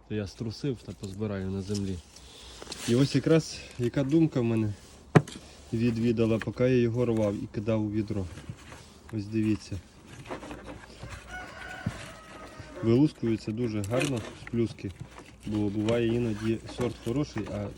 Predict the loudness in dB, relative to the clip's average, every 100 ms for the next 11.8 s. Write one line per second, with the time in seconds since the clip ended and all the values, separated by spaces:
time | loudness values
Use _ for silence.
0 | -4 -4 -2 -4 -2 -4 -4 -2 -2 -2
1 | -8 -6 -4 0 0 0 -4 -6 -18 -18
2 | -16 -14 -14 -12 -6 -2 -2 0 -2 -2
3 | -4 0 0 0 -2 -2 -2 -8 -14 -16
4 | -14 -8 -8 -8 -8 -4 -2 0 0 2
5 | 2 2 2 2 0 -2 -6 -18 -20 -20
6 | -20 -18 -14 -12 -4 -2 -4 -8 -14 -4
7 | -4 -2 -2 0 -2 -4 -2 2 2 0
8 | -6 -10 -2 0 0 -8 -20 -20 -20 -20
9 | -20 -20 -20 -20 -20 -20 -14 -4 -2 0
10 | 0 0 0 0 -2 -4 -6 -2 0 0
11 | 0 -2 -2 -2 -2 -2 -4